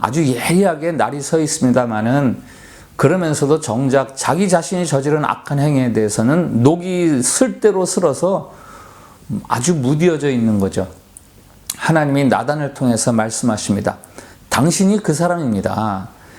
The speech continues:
다윗이 하나님 앞에서 죽어 마땅한 사람이라는 고발입니다. 나단이 다윗에게 하는 긴 말이 있죠. 하나님은 다윗을 구원하시고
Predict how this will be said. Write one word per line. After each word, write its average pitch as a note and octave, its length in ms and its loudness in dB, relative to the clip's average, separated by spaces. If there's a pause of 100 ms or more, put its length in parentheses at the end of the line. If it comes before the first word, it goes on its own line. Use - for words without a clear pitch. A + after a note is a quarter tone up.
(720)
다윗이 G#3+ 440 0
하나님 A3 360 2
앞에서 F#3 360 0
죽어 E3+ 300 2
마땅한 C#3+ 480 -2
사람이라는 C3 720 0
고발입니다. A2+ 640 -2 (960)
나단이 G3 480 2
다윗에게 F3+ 420 -2
하는 E3+ 280 0
긴 E3 480 0
말이 C#3+ 320 0
있죠. D#3+ 500 -2
하나님은 D3+ 720 0 (640)
다윗을 D3+ 480 2
구원하시고 C3+ 960 0